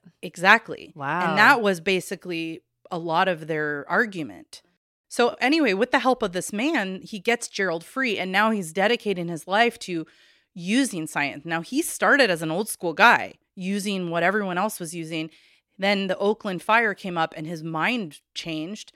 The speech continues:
Speaker 1: his life altered, and now he's dedicating time to getting people out of prison.
Speaker 2: Good for him. 'Cause that takes a lot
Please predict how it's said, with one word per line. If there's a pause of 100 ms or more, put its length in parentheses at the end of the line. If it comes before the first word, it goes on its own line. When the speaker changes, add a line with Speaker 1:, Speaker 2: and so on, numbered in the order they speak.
(140)
Speaker 1:
his
life
altered,
and
now
he's
dedicating
time
to
getting
people
out
of
prison. (300)
Speaker 2:
Good
for
him. (380)
'Cause
that
takes
a
lot